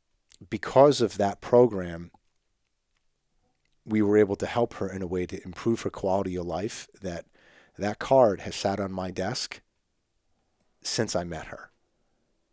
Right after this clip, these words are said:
And that card was a couple years after our treatment, where she moved. She's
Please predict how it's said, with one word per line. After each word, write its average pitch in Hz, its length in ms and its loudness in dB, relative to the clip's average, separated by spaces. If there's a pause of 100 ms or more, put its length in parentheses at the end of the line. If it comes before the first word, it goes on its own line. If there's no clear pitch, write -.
(140)
And 95 340 -4
that 107 220 0
card 117 380 4
was 92 340 -4 (120)
a - 60 -18
couple 123 320 0
years 104 280 0
after 95 340 -4
our 87 80 -6
treatment, 104 460 -10 (720)
where - 80 -12
she 165 120 -2
moved. 107 380 0
She's - 380 -6